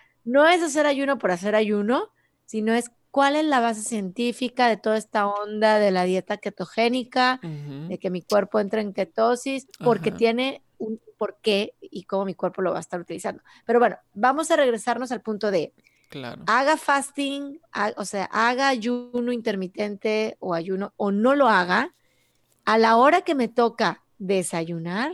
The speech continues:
Speaker 2: Ujú.
Speaker 1: ¿ok? Hubiera hecho ayuno, no hubiera hecho ayuno intermitente,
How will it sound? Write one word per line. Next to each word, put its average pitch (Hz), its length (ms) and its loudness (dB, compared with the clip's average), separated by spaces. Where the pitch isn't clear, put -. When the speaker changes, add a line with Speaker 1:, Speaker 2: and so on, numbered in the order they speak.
Speaker 2:
Ujú. 151 340 -12
Speaker 1:
¿ok? 196 160 -10
Hubiera 233 340 2
hecho 254 180 -2
ayuno, 220 340 0
no 202 300 0
hubiera 196 280 2
hecho 190 180 -6
ayuno 175 260 -4
intermitente, 190 560 -8